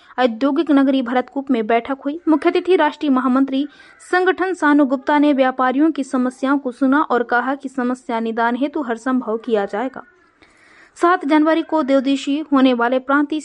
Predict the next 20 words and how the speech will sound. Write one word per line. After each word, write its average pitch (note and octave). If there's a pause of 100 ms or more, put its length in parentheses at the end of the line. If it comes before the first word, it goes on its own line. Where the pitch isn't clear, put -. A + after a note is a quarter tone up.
व्यापारी B3
सम्मेलन B3+
की C4+
तैयारी A#3
को B3
लेकर A3+
भरतकूप B3
के C#4+
पदाधिकारियों, A#3+
व्यापारियों B3+
को B3+
बढ़ A3+
चढ़कर C#4+ (320)
हिस्सा D4+
लेने C4
के B3+
लिए B3+
आमंत्रित A3+
किया। C#4 (140)
वरिष्ठ C#4